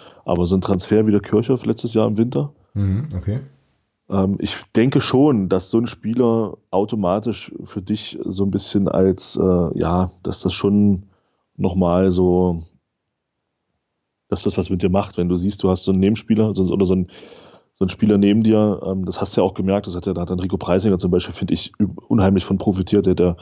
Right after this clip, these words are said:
Speaker 2: Mhm.
Speaker 1: unter Oenning eine recht, finde ich, eine recht gute Rückrunde gespielt dann. Ähm, das hilft schon, klar. Also so ein Neuzugang kann da, kann da auch helfen, keine Frage.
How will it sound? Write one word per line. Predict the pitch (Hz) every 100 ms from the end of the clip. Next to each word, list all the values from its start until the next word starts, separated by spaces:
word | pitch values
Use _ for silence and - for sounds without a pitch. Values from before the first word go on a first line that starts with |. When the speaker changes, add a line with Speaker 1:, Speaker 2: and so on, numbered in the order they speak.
| -
Speaker 2:
Mhm. | 98 92 85 90 _
Speaker 1:
unter | 82 87
Oenning | 82 101 101 95
eine | 98 92
recht, | 95 - 98 -
finde | - 113 101
ich, | -
eine | 113
recht | 98 90
gute | - 104
Rückrunde | 98 110 110 107
gespielt | 104 101 117 110
dann. | 113 101 - - - - - _ _ -
Ähm, | 98 87 78 80
das | 87 -
hilft | 120 120
schon, | - 113 85 _ _ _
klar. | - 98 85 92 _ _ _ _
Also | - 92
so |
ein | 95
Neuzugang | 98 95 110 101
kann | 104 104
da, | 95 -
kann | 101
da | 101
auch | 92 95
helfen, | 92 90 85 80
keine | - 90
Frage. | 95 92 87 87